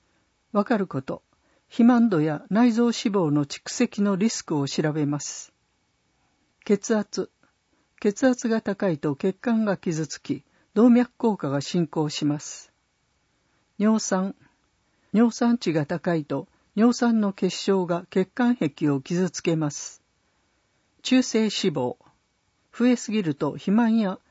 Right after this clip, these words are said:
脂肪肝の原因になるほか、エイチディーエルコレステロールが減少します。エルディーエルコレステロール。増えすぎると血管壁にたまり、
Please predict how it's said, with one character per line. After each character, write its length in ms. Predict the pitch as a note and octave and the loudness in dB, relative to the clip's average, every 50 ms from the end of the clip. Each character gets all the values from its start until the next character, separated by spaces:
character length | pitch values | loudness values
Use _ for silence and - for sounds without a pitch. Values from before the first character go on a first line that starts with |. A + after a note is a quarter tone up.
| _ _ _ - | _ _ _ -12
脂 220 | - - G3+ F#3+ | -6 -4 -2 0
肪 180 | B3+ B3 A#3+ A#3+ | 0 0 0 0
肝 220 | - F#3 D3+ D#3 D3+ | 0 -2 0 0 0
の 140 | D3 C#3 | 0 0
原 160 | C#3+ F#3 G#3 A#3 | 2 2 4 4
因 260 | A#3 G#3+ G#3 G#3 G#3 | 4 4 4 2 2
に 140 | F#3+ F#3 F3+ | 2 0 0
な 140 | F#3+ F#3 | 0 -2
る 100 | D3+ C#3 | -2 -4
ほ 160 | - - C#3 - | -4 -6 -8 -8
か、 180 | - - - - _ _ _ _ _ _ _ _ - | -10 -14 -14 -16 _ _ _ _ _ _ _ _ 0
エ 120 | F#3+ A3 | 2 2
イ 60 | B3 | 2
チ 160 | B3 - B3 G#3+ | 4 2 0 0
デ 100 | - A3+ | 2 2
ィ 140 | A3 A3 | 2 2
ー 60 | G#3+ G#3 | 2 2
エ 60 | G3 | 2
ル 80 | G#3 | 0
コ 120 | G3+ - F3 | -2 -2 -2
レ 140 | F#3+ A3+ G#3+ | 0 0 -2
ス 140 | - - | -2 -2
テ 100 | - G#3+ | -2 0
ロ 140 | G#3 G#3 F#3+ | 2 2 0
ー 20 | E3+ | 0
ル 120 | D#3 C#3 | 0 -2
が 180 | B2+ C#3 C#3 - - | -2 -4 -6 -6 -8
減 240 | F#3+ D#3 F3+ G3+ G#3 | -2 0 2 2 2
少 240 | - - F#3+ F3 E3+ | 2 0 0 -2 -2
し 140 | - - E3 | -4 -4 -4
ま 120 | D#3 D#3 | -4 -4
す。 320 | - - - - - - _ _ _ _ _ _ _ _ _ _ _ _ _ _ _ _ _ _ _ _ _ _ | -6 -8 -14 -18 -18 -20 _ _ _ _ _ _ _ _ _ _ _ _ _ _ _ _ _ _ _ _ _ _
エ 100 | - G3+ | 0 2
ル 140 | A3 C4 A#3 | 2 2 2
デ 100 | - A#3+ | 2 2
ィ 180 | A#3 A3+ A3+ - | 0 0 0 0
ー 40 | F#3 | -2
エ 60 | F#3 | -2
ル 120 | G#3+ F#3 | -2 -2
コ 160 | - - F3 | -2 -2 -2
レ 120 | F3 G3+ F#3 | 0 0 -2
ス 120 | - - | -2 -2
テ 100 | - F#3 | -2 0
ロ 180 | E3+ F3 E3 C#3 | 0 0 -2 -2
ー 40 | B2+ | -4
ル。 180 | C#3 B2 - _ _ _ _ _ _ _ _ _ _ _ _ _ _ - | -6 -10 -12 _ _ _ _ _ _ _ _ _ _ _ _ _ _ -2
増 100 | A#3 A#3+ | 2 2
え 120 | B3 A3+ | 2 2
す 140 | - - - | 0 -2 -2
ぎ 100 | A#3 A#3 | -2 0
る 140 | F3 D3+ C#3+ | 0 -2 -2
と 200 | - D3 C3+ C#3+ | -2 -2 -4 -2
血 220 | - G3 G3 - | -2 -2 -2 -2
管 220 | _ - A#3 A#3+ A#3 | _ 0 0 0 0
壁 260 | - E3 - - C#3+ | 0 -4 -6 -2 0
に 140 | C#3+ C#3+ C#3+ | 0 0 0
た 140 | - E3 D3+ | 0 -2 -2
ま 100 | D3+ D3+ | -2 -2
り、 200 | C#3 C#3 - | -2 -4 -8